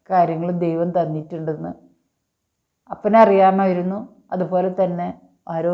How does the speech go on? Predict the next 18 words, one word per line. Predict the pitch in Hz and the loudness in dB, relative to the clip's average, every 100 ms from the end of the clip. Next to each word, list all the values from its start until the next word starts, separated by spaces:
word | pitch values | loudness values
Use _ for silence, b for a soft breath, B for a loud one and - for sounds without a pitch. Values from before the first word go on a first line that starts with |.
| 185 | -2
അപ്പനോട് | - - 165 165 | -4 -8 -8 -6
പ്രവചിച്ചിട്ടുണ്ട്, | 175 175 165 160 - 165 170 | -8 -6 -6 -6 -10 -8 -8
അപ്പൻ | - 170 | -8 -12
എപ്പോഴും | 160 - 156 | -12 -10 -8
എന്നോട് | 165 160 156 | -6 -6 -8
പറയും. | 170 147 151 _ _ _ _ _ _ _ _ _ _ _ _ _ _ _ _ _ _ _ _ _ _ _ _ _ _ _ _ - | -6 -6 -8 _ _ _ _ _ _ _ _ _ _ _ _ _ _ _ _ _ _ _ _ _ _ _ _ _ _ _ _ -4
അതിൽ | 208 196 226 247 277 277 - - _ _ _ _ _ _ _ _ - | -2 2 2 4 2 0 -6 -20 _ _ _ _ _ _ _ _ -4
അഹങ്കരിച്ചിട്ടോ | 196 180 180 185 185 180 202 180 220 226 - - - | -2 0 0 2 2 2 -6 -2 0 0 -2 -10 -6
അല്ലെങ്കിൽ | 160 190 196 196 | 0 2 4 6
അത് | 202 190 208 208 202 - _ _ | 6 8 4 4 0 -10 _ _
മറ്റുള്ളവരെ | 185 170 202 202 208 208 | -14 -8 -2 4 6 6
ഇതാക്കാനോ | 208 196 196 196 208 208 | 6 4 4 4 4 4
അല്ല | 202 180 | 2 0
പറയണത്, | 180 165 156 151 165 - _ _ _ | -2 -4 -6 -6 -8 -10 _ _ _
എൻ്റെ | 170 180 175 | -6 -4 -4
ജീവിതാനുഭവമാണ് | 185 165 165 170 160 156 160 160 160 | -4 -6 -2 2 2 0 -2 -2 -2
ഞാൻ | 160 151 151 | -4 -6 -6
പറയുന്നത്. | 151 156 180 185 | -8 -8 -10 -16